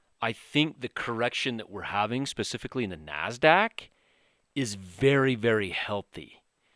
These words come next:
because the valuations of those f-, that fifty percent of stocks that's down fifty percent or more,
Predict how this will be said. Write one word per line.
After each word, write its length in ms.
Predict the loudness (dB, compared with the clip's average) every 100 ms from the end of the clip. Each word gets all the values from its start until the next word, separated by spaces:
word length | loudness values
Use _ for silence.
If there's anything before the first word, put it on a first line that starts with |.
| _ _
because 440 | -6 -4 0 2 2
the 100 | -2
valuations 1500 | -2 4 6 6 4 4 4 2 0 0 -2 -6 -8 -8 -8 _ _ _ _ _ _
of 200 | -6 -4
those 260 | -2 -2 -2
f-, 420 | -10 -18 -20 -20
that 220 | -4 -4 -4
fifty 480 | 0 4 4 2
percent 420 | -4 -2 0 0 0
of 80 |
stocks 440 | 0 0 2 2 -4
that's 160 | -8
down 220 | -4 -4 -4
fifty 340 | -2 -2 -2
percent 340 | -4 -2 -2
or 60 | -2
more, 560 | -2 0 2 0 -6